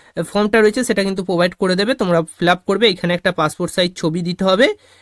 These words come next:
অ্যাটাচ করতে হবে, সঙ্গে একটা ফর্ম, ইজি ফর্ম রয়েছে, নেম দিতে হবে, ফাদার নেম দিতে হবে, অ্যাড্রেস দিতে হবে, ব্লক বা মিউনিসিপ্যালিটি নেম দিতে হবে, date of birth দিতে হবে, এডুকেশন কোয়ালিফিকেশনের সার্টিফিকেট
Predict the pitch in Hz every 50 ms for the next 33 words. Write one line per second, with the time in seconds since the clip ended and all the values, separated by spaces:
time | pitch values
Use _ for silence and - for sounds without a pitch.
0 | _ _ - 160 151 196 202 - - 208 196 185 - 220 220 - 415 381 - 220
1 | 202 196 208 208 208 - - 202 - 240 226 - 233 233 233 226 226 208 196 240
2 | 233 - 240 220 226 220 220 220 233 - 233 220 196 190 202 214 214 214 214 226
3 | 220 220 220 - - 180 180 190 196 196 208 214 214 202 214 214 226 220 220 190
4 | 170 170 160 175 196 185 180 196 208 - 214 214 214 233 269 349 - _ _ _
5 | _ _ _ - 165 156 180 196 214 208 208 220 214 196 190 190 196 190 - 196
6 | 190 202 196 190 - 208 196 196 208 208 202 202 202 - 240 247 226 175 165 160
7 | - 180 175 175 196 196 180 180 185 185 180 220 220 226 202 175 170 165 185 175
8 | 190 190 180 185 185 180 175 196 196 190 190 185 202 196 202 202 202 202 - _
9 | - _ _ - 202 190 185 - 202 214 208